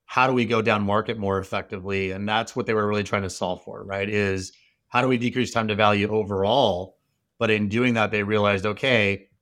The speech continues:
smaller customers want quicker ramp up times. Um, they want quicker implementation times. And that was sort of what helped propel some of the thinking that the team had already done,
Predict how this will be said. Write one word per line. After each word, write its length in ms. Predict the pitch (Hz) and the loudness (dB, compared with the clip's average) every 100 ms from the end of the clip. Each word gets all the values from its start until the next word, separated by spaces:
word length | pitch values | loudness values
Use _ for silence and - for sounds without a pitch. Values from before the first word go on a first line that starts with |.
| _ | _
smaller 400 | - 123 120 117 | -10 -2 2 2
customers 560 | 107 113 - 110 104 101 | 2 -2 0 -4 -4 -2
want 240 | 101 101 | -4 -4
quicker 320 | - 117 110 | -6 -4 -4
ramp 260 | 98 101 101 | -2 -2 -2
up 160 | 101 - | -6 -4
times. 640 | 104 98 98 95 95 - 107 | -2 0 0 -4 -10 -12 -12
Um, 400 | 101 98 98 95 | -4 -2 -2 -6
they 100 | 101 | -6
want 300 | 104 101 101 | -4 -4 -4
quicker 220 | 107 110 | -6 -4
implementation 640 | 95 92 95 - 101 - 98 | -4 -6 -12 -6 -6 -4 -4
times. 320 | 98 98 92 | -2 -2 -4
And 100 | 92 | -6
that 140 | 101 | -6
was 140 | 101 - | -8 -4
sort 180 | 104 | 0
of 160 | 98 92 _ _ _ _ - | 0 -2 _ _ _ _ -6
what 220 | 104 - | -6 -6
helped 380 | - 110 104 _ | 0 0 0 _
propel 680 | 101 - 110 107 101 95 - _ _ _ | -12 -4 0 2 2 0 -8 _ _ _
some 240 | - 139 | -2 0
of 80 | 135 | 0
the 100 | 113 | -2
thinking 300 | 131 123 120 | -2 -4 -4
that 120 | 101 | -8
the 60 | 101 | -10
team 220 | _ - | _ -14
had 80 | 107 | -8
already 180 | 104 - _ | -8 -10 _
done, 220 | 98 92 | -14 -14